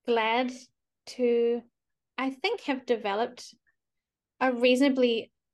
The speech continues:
sure sense of, yeah, what the right mix of things is for myself and not really be too worried about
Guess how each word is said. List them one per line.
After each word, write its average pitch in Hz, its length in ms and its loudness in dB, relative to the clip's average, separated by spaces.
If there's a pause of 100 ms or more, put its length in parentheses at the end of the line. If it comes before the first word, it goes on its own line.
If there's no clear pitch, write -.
(100)
sure 208 460 -4
sense 196 500 -10
of, 202 280 -8 (1080)
yeah, 220 360 2
what 233 280 0
the 269 100 4
right 226 220 0
mix 214 300 -8
of 208 180 -8 (420)
things 220 260 -4
is 202 220 -4
for 226 100 -8
myself 196 640 -2 (220)
and 214 200 -6
not 226 180 -6
really 254 280 2
be 277 160 2
too 311 300 -2
worried 320 320 2
about 302 380 0